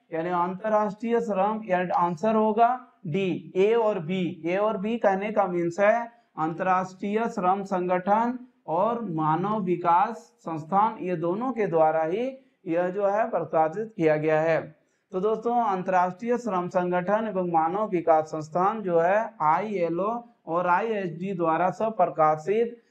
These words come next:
अंतरराष्ट्रीय श्रम संगठन एवं मानव विकास संस्थान आईएलओ और आईएसडी द्वारा जो सब प्रकाशित भारत रोजगार रिपोर्ट दो हज़ार चौबीस भारतीय युवाओं के लिए।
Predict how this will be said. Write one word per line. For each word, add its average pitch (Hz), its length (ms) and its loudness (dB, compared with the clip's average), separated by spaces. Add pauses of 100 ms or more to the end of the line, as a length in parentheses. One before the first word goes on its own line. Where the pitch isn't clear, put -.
(160)
अंतरराष्ट्रीय 208 680 0
श्रम 202 340 -4
संगठन 175 580 -2
एवं 180 220 -2
मानव 165 340 0
विकास 170 360 0
संस्थान 190 440 -2
आईएलओ 165 500 2
और 156 400 -2
आईएसडी 170 520 0
द्वारा 180 580 2 (360)
जो 190 180 -4
सब 214 240 -2
प्रकाशित 175 580 0
भारत 175 680 2
रोजगार 175 680 0
रिपोर्ट 190 440 -2
दो 180 180 0
हज़ार 180 580 2
चौबीस 196 580 0 (500)
भारतीय 196 840 0
युवाओं 190 340 -6
के 180 160 -10
लिए। 131 280 -4